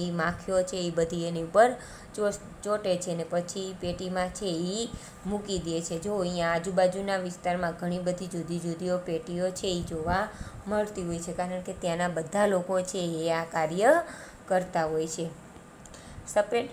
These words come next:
સપ્ટેમ્બર મહિનો ચાલુ હતો. ડિસેમ્બર સુધીમાં મારી પાસે ઘણી બધી માખીઓ હતી. હજી મારે બે પેટીઓ વધારે ખરીદવી પડે એમ હતી. હું હજી પણ મધમાખી ઉછેર વિશે શીખતી હતી. ઘણીવાર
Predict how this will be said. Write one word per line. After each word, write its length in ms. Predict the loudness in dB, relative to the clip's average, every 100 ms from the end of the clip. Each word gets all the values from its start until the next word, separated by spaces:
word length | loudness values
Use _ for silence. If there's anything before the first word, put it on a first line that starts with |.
| -2
સપ્ટેમ્બર 560 | 0 2 2 2 2
મહિનો 340 | 2 0 0 -2
ચાલુ 360 | 2 2 2 0
હતો. 220 | -2 -4
ડિસેમ્બર 520 | -4 -2 -2 0 0 0
સુધીમાં 540 | -2 -2 0 2 2
મારી 320 | 2 0 0
પાસે 300 | 2 2 2
ઘણી 320 | -2 0 0 2
બધી 320 | 2 2 -2
માખીઓ 480 | -2 -4 -4 -6 -2
હતી. 340 | -2 -4 -8 -10 -14 -14 -10 -2
હજી 280 | -2 0 -2
મારે 320 | 2 4 4
બે 160 | 4 0
પેટીઓ 500 | 0 -2 -2 0 2
વધારે 440 | 2 2 4 4 4
ખરીદવી 520 | 2 -2 -2 -4 -2
પડે 320 | 0 2 0 -2 -2
એમ 200 | -2 0
હતી. 300 | -2 -2 -4
હું 160 | -2 -2 0
હજી 320 | 0 0 -4 -6 -14 -10 -2
પણ 160 | 0
મધમાખી 640 | 2 0 0 0 0 0 -2
ઉછેર 440 | -2 -2 -2 -2
વિશે 320 | -2 0 4 4 4 -4 -14 -4
શીખતી 400 | -2 -2 0 2
હતી. 220 | 2 -2 -4
ઘણીવાર 500 | -2 0 6 8 8